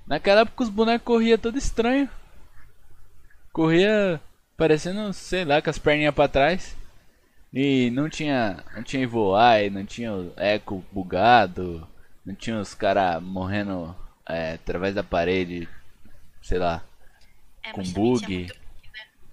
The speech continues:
Speaker 1: É,
Speaker 2: Tinha
Speaker 1: tinha.
Speaker 2: muito bug naquela época, sim.
Speaker 1: Aham. É que
Speaker 2: Era muito
Speaker 1: nessa
Speaker 2: bugado.
Speaker 1: época, nessa época eu só acompanhava pelas, pelos vídeos do Patife.
Speaker 2: Naquela época você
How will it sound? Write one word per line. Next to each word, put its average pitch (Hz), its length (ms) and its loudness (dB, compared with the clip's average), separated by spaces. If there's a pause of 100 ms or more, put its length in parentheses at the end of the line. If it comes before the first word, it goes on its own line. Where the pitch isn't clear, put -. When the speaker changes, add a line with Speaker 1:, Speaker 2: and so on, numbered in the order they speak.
Speaker 1:
É, 87 180 -4
Speaker 2:
Tinha 226 240 -12
Speaker 1:
tinha. 90 200 -10
Speaker 2:
muito - 140 -10
bug - 200 -10
naquela 240 300 -10
época, - 260 -16
sim. - 340 -18 (160)
Speaker 1:
Aham. 95 460 -8 (720)
É 127 160 4
que 120 160 -2
Speaker 2:
Era 113 100 -4
muito 110 140 -6
Speaker 1:
nessa 127 280 8
Speaker 2:
bugado. 143 160 8
Speaker 1:
época, - 220 -6
nessa 151 280 4
época 160 300 2
eu 139 460 4
só 135 140 -2
acompanhava 143 680 0
pelas, 147 800 0 (520)
pelos 117 300 0
vídeos 147 240 -4
do 156 100 -2
Patife. 107 680 -6 (1600)
Speaker 2:
Naquela 220 320 -8
época 214 320 -10
você 233 1120 -16